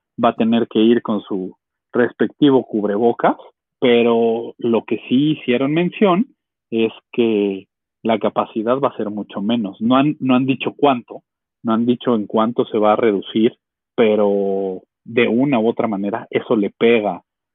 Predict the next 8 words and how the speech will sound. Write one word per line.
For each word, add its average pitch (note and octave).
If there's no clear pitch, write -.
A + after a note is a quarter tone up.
al, G2+
a, G2
al A2+
equipo. B2+
Y D#3+
seguramente F#3+
así D#3+
como, E3+